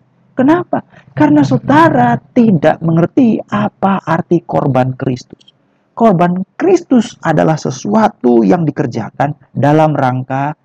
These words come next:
dosa yang harus diselesaikan. Dan diingatkan, itu sebabnya kalau kita bicara masalah keselamatan, jangan langsung playing safe deh. Banyak orang Kristen itu main aman,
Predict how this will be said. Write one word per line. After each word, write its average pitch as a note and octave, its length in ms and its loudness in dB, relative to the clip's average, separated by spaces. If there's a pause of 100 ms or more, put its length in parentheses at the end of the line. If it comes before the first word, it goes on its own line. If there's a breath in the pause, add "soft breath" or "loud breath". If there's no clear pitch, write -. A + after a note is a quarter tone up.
(220)
dosa A#2+ 640 -2 (240)
yang A#2 160 -2
harus A#2+ 480 -4
diselesaikan. - 640 -8 (320)
Dan G3+ 240 2
diingatkan, G3 640 2 (320)
itu - 240 -2
sebabnya D3 480 -2 (240)
kalau G3 160 2
kita G3 240 2
bicara F3 320 2
masalah E3+ 240 0
keselamatan, E3+ 800 -2 (240)
jangan G3 320 2
langsung G3 320 2
playing E3+ 400 0
safe - 320 -4
deh. G#2 160 -8 (400)
Banyak G3+ 240 2
orang F#3+ 240 2
Kristen F#3 320 -2
itu A3 80 -2
main F#3 240 2
aman, F#3+ 400 2